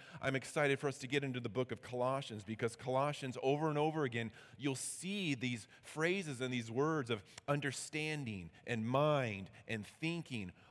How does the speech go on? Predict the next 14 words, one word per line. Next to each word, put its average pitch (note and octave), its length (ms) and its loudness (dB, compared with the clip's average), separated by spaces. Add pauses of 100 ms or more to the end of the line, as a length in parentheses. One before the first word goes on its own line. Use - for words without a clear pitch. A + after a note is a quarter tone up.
over D#3 500 4
and C3 120 -2
over C#3+ 440 2
and B2+ 160 -4
over C3 460 0
again. F#2 340 -8
And A#2 160 -4
essentially, C3+ 600 -4
the A#2 80 -2
message C3 400 -4
of A2+ 100 -4
Colossians B2+ 560 -4
overall A#2+ 500 2
is G#2+ 140 -4